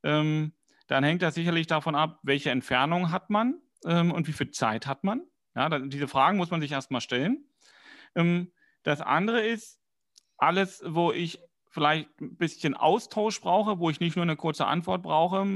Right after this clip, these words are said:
wo ich ein direktes Miteinander agieren benötige, ähm, das haben wir letztes Mal schon so ein Stück weit anklingen lassen, ist das direkte Gespräch immer die bessere Variante. Und miteinander reden, aufgrund der modernen Kommunikationsform gibt's ja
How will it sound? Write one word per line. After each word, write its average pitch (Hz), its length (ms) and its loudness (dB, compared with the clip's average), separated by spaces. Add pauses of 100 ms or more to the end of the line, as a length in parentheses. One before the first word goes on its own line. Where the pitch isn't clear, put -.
(100)
wo 156 120 0
ich 156 160 -2
ein 147 200 -2
direktes 165 480 -2
Miteinander 147 600 -4
agieren 139 420 -4
benötige, 196 720 -2 (460)
ähm, 160 440 -2
das 131 160 -2
haben 147 120 0
wir 151 60 2
letztes 156 220 -4
Mal 165 80 0
schon 151 220 -4
so 147 80 -6
ein 143 180 -6
Stück - 220 -6
weit 139 120 0
anklingen 165 380 -4
lassen, 151 200 -2
ist - 180 -10
das 131 240 -4
direkte 160 540 -2
Gespräch 147 580 -4
immer 156 260 2
die 143 100 -4
bessere 123 380 -2
Variante. 120 680 0 (560)
Und 139 180 2
miteinander 147 580 2
reden, 180 480 0 (120)
aufgrund 127 380 -4
der 131 60 2
modernen 123 360 0
Kommunikationsform 131 800 -4
gibt's 120 280 -12
ja 123 240 0